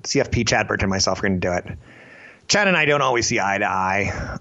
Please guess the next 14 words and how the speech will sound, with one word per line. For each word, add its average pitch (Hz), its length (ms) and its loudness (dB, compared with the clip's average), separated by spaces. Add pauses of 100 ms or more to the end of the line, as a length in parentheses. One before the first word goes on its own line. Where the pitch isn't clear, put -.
I 120 80 2
try 127 160 0
to 117 80 0
be 110 120 2
a 104 40 0
big 104 260 -4
picture 104 280 0
guy, 101 380 2
and 95 280 0
he 107 220 2
knows 101 400 2
all 101 240 2
the 110 100 0
rules. 104 800 0